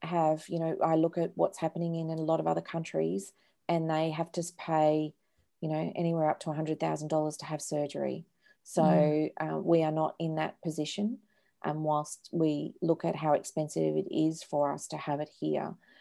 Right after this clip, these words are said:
Speaker 1: we do have some wonderful, experienced endometriosis specialists, um, gynecologists in our public system.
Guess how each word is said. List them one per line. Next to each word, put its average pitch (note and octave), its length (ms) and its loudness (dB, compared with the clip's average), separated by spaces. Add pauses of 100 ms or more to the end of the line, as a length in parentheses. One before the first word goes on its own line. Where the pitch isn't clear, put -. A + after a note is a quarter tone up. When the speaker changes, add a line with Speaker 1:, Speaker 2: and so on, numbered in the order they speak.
(200)
Speaker 1:
we E3+ 120 6
do E3 220 2
have E3 260 0
some D3+ 240 -4 (160)
wonderful, E3 600 2
experienced D#3 1120 -2
endometriosis D#3 720 -2
specialists, - 920 -2 (400)
um, C#3+ 640 -4 (120)
gynecologists D3+ 800 2 (140)
in D3+ 400 0
our D3 120 0
public - 380 -2
system. - 460 -8